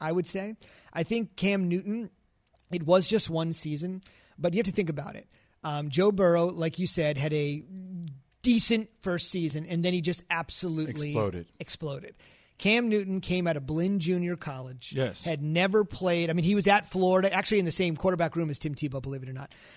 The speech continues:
Speaker 1: Uh, he came to Auburn straight out of J C, where he did a great job, but let's just be honest, it's still junior college football.
Speaker 3: Hey, watch out. I went
Speaker 1: No,
Speaker 3: to
Speaker 1: no, no.
Speaker 3: JUCO.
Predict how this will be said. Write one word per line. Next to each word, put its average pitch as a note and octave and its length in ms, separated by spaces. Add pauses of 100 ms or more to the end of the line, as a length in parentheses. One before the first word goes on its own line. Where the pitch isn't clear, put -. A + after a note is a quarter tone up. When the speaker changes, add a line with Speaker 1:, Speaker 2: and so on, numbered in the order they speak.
(180)
Speaker 1:
Uh, D#3+ 240
he F#3 260
came G#3+ 720
to F3+ 560 (500)
Auburn D#3+ 560
straight G3+ 420
out G3+ 120
of F3+ 60
J F3 280
C, D#3 380 (120)
where D#3+ 160
he E3+ 140
did E3+ 300
a G3 40
great F3 240
job, D3+ 220
but D3+ 100
let's D#3+ 160
just - 140
be D#3 100
honest, D3 220
it's D3+ 100
still E3 140
junior D3 260
college C#3 360
football. F3+ 180
Speaker 3:
Hey, D3 160
watch C3+ 240
out. A2+ 140
I - 20
went B2 140
Speaker 1:
No, F4+ 80
Speaker 3:
to D#4+ 60
Speaker 1:
no, G3+ 60
no. A#2+ 60
Speaker 3:
JUCO. E2 120